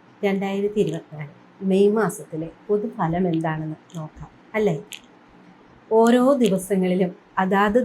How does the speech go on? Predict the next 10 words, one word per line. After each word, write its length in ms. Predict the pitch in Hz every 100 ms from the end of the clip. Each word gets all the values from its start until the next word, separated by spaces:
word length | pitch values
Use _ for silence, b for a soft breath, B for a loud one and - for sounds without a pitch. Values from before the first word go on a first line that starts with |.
| 208
ദിവസങ്ങളിലെ 580 | 185 - 190 190 185 185
ഫലങ്ങൾ 340 | 180 165 196 196
അറിയാനോ 420 | 175 170 165 160 - b b b b 226
നമ്മുടെ 260 | 233 254 240
ജീവിതത്തിൻ്റെ 420 | 214 208 208 202 208
പ്രോഗ്രസ് 500 | 190 185 185 214 - 190
അറിയാനും 340 | 170 170 175 165
വേണ്ടിയിട്ട് 340 | 160 160 165 - 190
എല്ലാവർക്കും 640 | 214 269 233 160 165 170 -
വളരെ 320 | 190 202 277